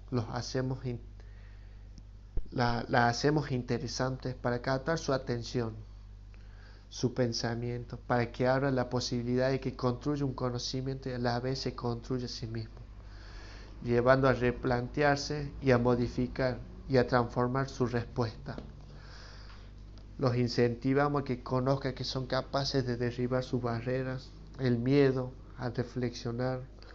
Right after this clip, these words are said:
a opinar, a que sepan que no tienen límites y que sirva para que ellos puedan mejorar aquello, que puedan mejorar aquello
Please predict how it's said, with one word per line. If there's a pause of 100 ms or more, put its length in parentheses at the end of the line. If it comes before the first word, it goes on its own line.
(520)
a
opinar,
a
que
sepan
que
no
tienen
límites
y
que
sirva
para
que
ellos
puedan
mejorar (3000)
aquello, (160)
que
puedan
mejorar
aquello